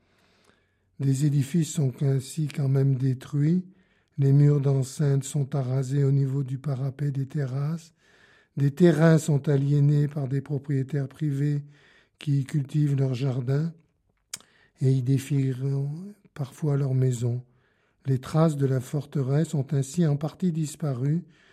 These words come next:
noyées dans le tissu urbain de la ville de Crest.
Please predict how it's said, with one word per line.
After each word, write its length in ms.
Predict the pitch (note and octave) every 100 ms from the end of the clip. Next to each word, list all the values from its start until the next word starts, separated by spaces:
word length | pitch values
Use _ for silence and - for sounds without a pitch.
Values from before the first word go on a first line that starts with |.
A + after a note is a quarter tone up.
| _ _ _
noyées 480 | D3 D#3 E3 E3+ F3+
dans 160 | E3 D#3
le 80 |
tissu 440 | C#3 E3 C#3 - D#3
urbain 360 | C#3+ C3+ D3
de 120 | D#3 C#3
la 100 | C3+
ville 260 | C#3 C#3+
de 140 | C3+ B2+
Crest. 420 | - - C3